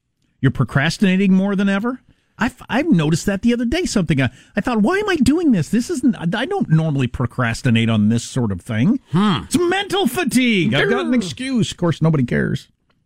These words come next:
Speaker 1: about your excuses. Uh, struggling with sleep and appetite is a sign. I don't think I've got those, but
Speaker 2: Boy,
Speaker 1: you might.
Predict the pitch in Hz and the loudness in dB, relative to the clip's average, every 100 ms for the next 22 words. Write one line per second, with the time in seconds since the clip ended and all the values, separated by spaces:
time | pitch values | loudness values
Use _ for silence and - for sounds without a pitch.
0 | _ _ - - 104 90 - - 127 - | _ _ -4 0 0 0 -2 -2 0 -2
1 | 123 - _ _ _ _ _ _ _ _ | -6 -10 _ _ _ _ _ _ _ _
2 | - 120 123 - 185 196 196 196 170 - | 0 0 0 0 -2 0 2 2 0 0
3 | 202 196 160 156 175 214 220 233 240 196 | 0 0 0 -2 -2 -2 -2 -2 0 0
4 | 208 226 220 233 196 190 - _ - 202 | 2 0 0 0 0 -2 -4 _ 0 0
5 | 220 226 214 214 196 190 240 277 - - | 2 -2 -2 -4 -4 -2 -2 -6 -12 -16
6 | - 226 _ _ 98 - 95 120 113 110 | -16 -18 _ _ -18 -2 2 4 2 -2